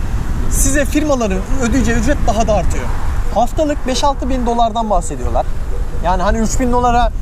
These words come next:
başkasının yanında çalışıyordun ya. Kendi tırın varsa haftalık dört bin, beş bin, altı bin dolarlar havalarda uçuyor. Böyle rakamlar telaffuz ediliyor. Herkes bu parayı yapıyor mu bilemem.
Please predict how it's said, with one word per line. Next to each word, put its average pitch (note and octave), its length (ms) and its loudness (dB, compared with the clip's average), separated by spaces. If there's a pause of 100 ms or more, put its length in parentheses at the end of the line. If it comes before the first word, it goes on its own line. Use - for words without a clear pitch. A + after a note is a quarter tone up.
(160)
başkasının A3+ 380 0
yanında A3 180 0
çalışıyordun D#4 400 0
ya. - 120 -2 (420)
Kendi G#3+ 300 0
tırın B3 220 0
varsa D#4 400 0
haftalık A3 380 0 (160)
dört A3 280 -2
bin, E3 240 -6
beş G#3 280 -2
bin, F#3+ 100 -6 (100)
altı G3 300 -4
bin A#3 120 -4
dolarlar G3+ 420 0 (300)
havalarda G#3+ 420 0
uçuyor. - 280 -2 (480)
Böyle A3+ 220 2
rakamlar A#3 440 0
telaffuz A#3 400 2
ediliyor. D3 280 -2 (340)
Herkes C4 360 2
bu A#3+ 100 -2
parayı C4 220 0
yapıyor C4 260 2
mu B3 240 0
bilemem. A3 360 0